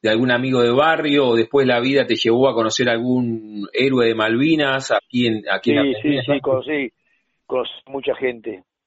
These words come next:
Speaker 2: muchos amigos que, muchos hermanos que, que, que se, se, se padecieron en la guerra,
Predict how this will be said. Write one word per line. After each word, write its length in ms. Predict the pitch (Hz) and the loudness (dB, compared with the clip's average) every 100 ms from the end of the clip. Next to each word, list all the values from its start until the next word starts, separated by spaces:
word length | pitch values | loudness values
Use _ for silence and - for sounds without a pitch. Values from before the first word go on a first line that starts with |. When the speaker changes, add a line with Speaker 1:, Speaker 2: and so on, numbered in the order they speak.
| _ _ _ _ | _ _ _ _
Speaker 2:
muchos 260 | 120 117 113 | -20 -12 -6
amigos 440 | 117 131 127 120 - | -6 -4 -4 -4 -6
que, 440 | 113 101 101 98 _ _ _ _ - | -8 -6 -8 -12 _ _ _ _ -20
muchos 220 | 117 - | -18 -10
hermanos 380 | 110 123 123 - | -6 -4 -6 -8
que, 160 | 95 | -18
que, 200 | 101 101 _ | -20 -20 _
que 160 | 104 | -16
se, 220 | - 120 98 | -14 -16 -16
se, 180 | 110 110 | -18 -18
se 100 | - | -12
padecieron 600 | 104 98 113 117 110 104 | -10 -10 -12 -14 -18 -20
en 100 | 98 | -18
la 120 | 95 95 | -12 -6
guerra, 560 | 127 123 113 117 107 | -4 -4 -4 -6 -6